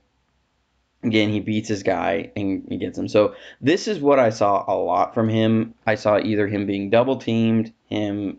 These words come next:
being on a schemed pass rush where he's, um, where he's trying to run a stunt with somebody else, or, uh, or he's, he's doing well in pass rush. Now, this wasn't, again, it wasn't every time, or else we would see his sack numbers be higher.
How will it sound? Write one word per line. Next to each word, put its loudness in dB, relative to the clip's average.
being 0
on -2
a -6
schemed -2
pass -2
rush 0
where -2
he's, -8
um, -6
where 0
he's -6
trying 2
to 0
run 2
a -4
stunt 0
with -6
somebody 0
else, 2
or, 2
uh, -4
or 4
he's, -2
he's -4
doing 2
well 6
in -6
pass -4
rush. -8
Now, 2
this 2
wasn't, 2
again, 0
it -2
wasn't 2
every 0
time, -6
or 2
else 0
we -4
would -4
see -4
his -6
sack -2
numbers -4
be -6
higher. -6